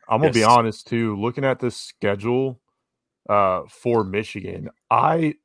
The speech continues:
Speaker 1: <clears throat> excuse me, I could very easily see them going back into the game undefeated and have that be the deciding factor of who goes to the conference championship yet again, which is the way we want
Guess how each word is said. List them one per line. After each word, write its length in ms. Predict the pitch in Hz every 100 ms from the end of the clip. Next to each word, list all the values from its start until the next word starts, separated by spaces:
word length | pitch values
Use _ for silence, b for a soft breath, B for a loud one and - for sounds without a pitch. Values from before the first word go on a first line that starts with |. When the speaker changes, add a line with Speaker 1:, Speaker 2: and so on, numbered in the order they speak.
| -
Speaker 1:
<clears throat> 600 | 202 208 214 139 92 _
excuse 320 | - 147 127
me, 160 | 101 92 -
I 120 | 151
could 300 | 202 147 98
very 300 | - 139 131
easily 440 | 113 120 110 117 107
see 320 | - 117 117
them 440 | 101 107 104 104 - _ _ _ _ _ _ _ -
going 320 | 104 110 104
back 300 | 110 120 110
into 420 | 113 123 - 104
the 240 | 87 104 110
game 320 | 107 110 101
undefeated 640 | 104 101 - 110 98 92
and 140 | 92 87
have 280 | 95 98
that 240 | 95 98 87
be 480 | 95 98 95 95 92 _
the 160 | 98 104
deciding 500 | 98 - 104 104 98
factor 380 | - 117 - 95
of 80 | 85
who 100 | 101
goes 240 | 98 92
to 100 | -
the 100 | 92
conference 380 | - 95 90 92
championship 580 | - 101 98 92 - 90
yet 180 | 95 95
again, 360 | 92 101 87 87
which 280 | 98 -
is 200 | - 104
the 100 | 92
way 460 | 95 90 110 113 107
we 200 | 98 101
want 280 | 98 101